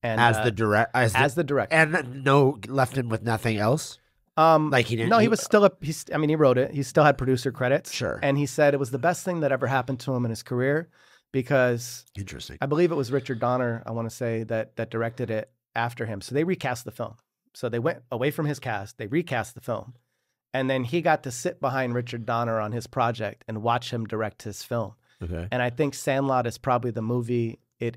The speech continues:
Speaker 1: is because
Speaker 2: Of what
Speaker 1: he
Speaker 2: he
Speaker 1: had
Speaker 2: learned.
Speaker 1: this little, this little turn of direction, and he
Speaker 2: Interesting.
Speaker 1: got to sit behind a director that's a very, very talented director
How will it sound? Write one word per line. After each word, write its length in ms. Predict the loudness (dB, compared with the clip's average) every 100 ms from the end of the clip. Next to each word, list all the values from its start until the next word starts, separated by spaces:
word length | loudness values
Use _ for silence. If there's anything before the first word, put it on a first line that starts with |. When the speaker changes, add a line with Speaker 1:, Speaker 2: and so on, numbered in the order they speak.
| -4
Speaker 1:
is 380 | -2 -2 -4 -6
because 720 | -10 -4 -2 0 -2 -8 -18 _ _ _ _
Speaker 2:
Of 140 | -8 -4
what 100 | 0
Speaker 1:
he 100 | 0
Speaker 2:
he 20 |
Speaker 1:
had 200 | 2 0
Speaker 2:
learned. 60 | -2
Speaker 1:
this 260 | -6 -6
little, 500 | -4 -2 -2 -4 -8 -16 _ _ _ _ _ _ _ _ _ _ _ _
this 400 | -8 -4 -4 -4
little 480 | -2 0 0 0 -4 _ _ _ _ _
turn 260 | -6 -4 -2
of 120 | -6
direction, 460 | -6 -6 -6 -6 -8
and 100 | -10 -12
he 40 |
Speaker 2:
Interesting. 260 | -6 -4 0
Speaker 1:
got 180 | -2 -2
to 60 |
sit 260 | -2 -2 0
behind 300 | -2 0 -2
a 60 |
director 640 | -2 -2 -2 -4 -4 -2 -2
that's 220 | -4 -4
a 100 | -8
very, 380 | -6 -2 -2 -2
very 260 | -2 -4 -4
talented 480 | -6 -6 -6 -8 -6
director 640 | -4 -4 -4 -4 -4 -8